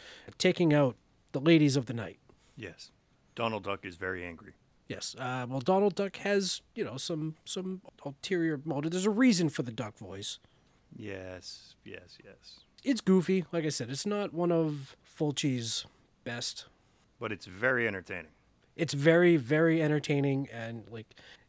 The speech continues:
Speaker 1: you have that under-the-table scene that kinda
Speaker 2: Yeah, and you've got, you got Moose Knuckle. <laughs>
Speaker 1: Yes.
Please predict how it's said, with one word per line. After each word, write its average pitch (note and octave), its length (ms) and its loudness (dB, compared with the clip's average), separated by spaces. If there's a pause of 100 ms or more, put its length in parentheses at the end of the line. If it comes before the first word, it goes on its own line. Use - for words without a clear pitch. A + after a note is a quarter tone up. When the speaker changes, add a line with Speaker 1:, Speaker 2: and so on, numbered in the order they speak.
(100)
Speaker 1:
you A#2+ 160 -6
have G#2+ 600 -10 (640)
that G#2+ 240 -8
under-the-table C#3 800 -4
scene C3+ 420 0
that A#2 180 -10
kinda A#2 420 -8 (360)
Speaker 2:
Yeah, G2+ 360 0 (400)
and G2 120 -10
you've F#2+ 120 -10
got, G#2+ 200 0 (200)
you A2+ 120 -10
got A2 180 0
Moose C#3+ 320 -4
Knuckle. C#3 340 0 (840)
<laughs> A#3 100 8 (420)
Speaker 1:
Yes. - 540 -6